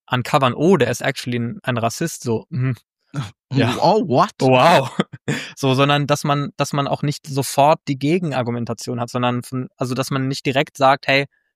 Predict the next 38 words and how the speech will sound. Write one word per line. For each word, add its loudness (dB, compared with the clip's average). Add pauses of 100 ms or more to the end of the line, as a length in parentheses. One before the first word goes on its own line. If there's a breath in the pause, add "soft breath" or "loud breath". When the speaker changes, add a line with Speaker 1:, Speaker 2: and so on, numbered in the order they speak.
(520)
Speaker 1:
wer 4
das -2
übers, -2
wer, 2
wer 2
das 2
als -2
das 0
Problem -2
im -4
Stadtbild -2
erkennt -6 (160)
oder 0
die 0
Speaker 2:
Ja. 0
Speaker 1:
Gefahr 2
im -8
Stadtbild, -8
der, -2
der, 0
der 0
ist -2
nicht 0
im -16
Stadtbild, -6
der -2
ist -4
nicht -6
in -2
der -4
Stadt.“ -8 (300)
Jemand -2
wie 2
Speaker 2:
Genau. 2
Speaker 1:
Friedrich -2
Merz 2
hat -4
noch, -6